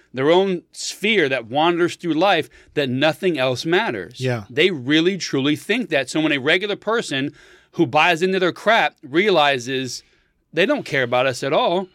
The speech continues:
Speaker 1: They're still gonna say, "I don't care. I'm gonna breed another brainwashed person in a few months from now." Look at the schools. Nothing about anything is, is of substance anymore. It's how can we brainwash the kids when they get old enough to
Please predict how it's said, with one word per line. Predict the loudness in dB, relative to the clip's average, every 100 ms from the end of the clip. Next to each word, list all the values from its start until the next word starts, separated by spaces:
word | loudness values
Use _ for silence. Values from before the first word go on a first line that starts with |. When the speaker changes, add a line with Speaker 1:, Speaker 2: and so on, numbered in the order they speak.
| _ -6
Speaker 1:
They're | 0 0
still | 0 -2
gonna | 0 -2
say, | 0 0 0
"I | -2
don't | -2 -2
care. | 0 0
I'm |
gonna | 0
breed | -4 -2 0 2
another | 2 2 0
brainwashed | 2 0 2 2 0 -2
person | -2 -2 -2 -6 -10 -4
in | 0
a |
few | 0 0
months | 0 0 0
from | -4
now." | -4 -6 -12 _
Look | -2 -2
at | -2
the | -4
schools. | -4 0 2 2 0
Nothing | -4 0 0 0 -4 -4 -6 -10
about | -2 0 0 0
anything | -2 -2 -4 -4 -4
is, | -4 -6
is | -4 -4 -4 -10 -10 -2
of | -2
substance | 0 0 0 -4 -8
anymore. | -8 -6 -8 -10 -16 _ -20 -8
It's | -4
how | 2 0
can | 0 -2
we | 0
brainwash | 2 0 2 2 2
the | -4
kids | -6 -2 -2 0
when | -2
they | 0
get | 2
old | 2 2
enough | 0 0 -2
to | -2 -2